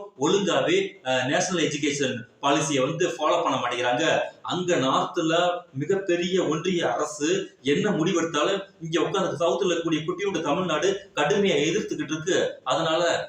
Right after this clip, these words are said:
உங்க சிறப்பு அதிகாரத்தை பயன்படுத்தி யுவர் ஆனர் அவங்களுக்கு மும்மொழி கொள்கை திட்டத்தை நீங்க வந்து பண்ணுங்க அப்படின்னு சொல்லும் போது, "நாங்கள் தெளிவாக இருக்கிறோம், அது மாநிலத்துடைய உரிமை, அவர்களுக்கு நாங்கள் உத்தரவிட முடியாது" அப்படின்னு சொல்லி கொள்கை முடிவுன்னு சொல்லிட்டு அனுப்பி விட்டாங்க.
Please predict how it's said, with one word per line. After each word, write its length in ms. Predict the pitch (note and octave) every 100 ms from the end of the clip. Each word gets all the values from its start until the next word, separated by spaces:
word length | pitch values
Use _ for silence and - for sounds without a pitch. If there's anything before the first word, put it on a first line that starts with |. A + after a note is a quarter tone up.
| -
உங்க 260 | D#3 F#3 F3+
சிறப்பு 400 | F3+ G3 - D#3+
அதிகாரத்தை 460 | F3+ F3 E3+ - D3
பயன்படுத்தி 440 | D#3+ D#3+ D#3+ D#3
யுவர் 200 | C#3+ C#3+
ஆனர் 320 | C#3+ D3 D#3 - -
அவங்களுக்கு 400 | - C#3+ C#3+ C3+
மும்மொழி 380 | C#3 F#3 F#3+ D#3+
கொள்கை 260 | C#3 C3 B2+
திட்டத்தை 280 | C3 B2+ B2+
நீங்க 180 | A#2+
வந்து 200 | A#2+ -
பண்ணுங்க 320 | B2 C3+ C#3 A#2+
அப்படின்னு 220 | A2 A#2
சொல்லும் 200 | A#2 A2
போது, 260 | A2 G#2+ A2+ A#2 - _ _
"நாங்கள் 480 | A#2+ C3+ D#3 D#3 D3+
தெளிவாக 460 | C3 C#3 D3+ D3 C#3+
இருக்கிறோம், 460 | C3 C3 C3+ C#3+
அது 220 | B2 A#2+ C#3+
மாநிலத்துடைய 720 | A2+ A#2+ D#3+ C3+ B2+ C3+ C3
உரிமை, 380 | A#2 C#3+ C#3+ D#3 D#3+ -
அவர்களுக்கு 560 | - - D#3 C#3+ - F3
நாங்கள் 340 | D3 - D#3
உத்தரவிட 540 | B2+ - E3 D3 C3+ A2
முடியாது" 460 | B2+ B2+ - A2+ A2+ - - -
அப்படின்னு 340 | G#2+ C#3 -
சொல்லி 160 | A#2+ E3
கொள்கை 320 | C#3+ D#3+ E3+
முடிவுன்னு 340 | C#3+ B2+ A2+ B2
சொல்லிட்டு 200 | D3 C3+
அனுப்பி 220 | C3 B2
விட்டாங்க. 280 | B2 A#2+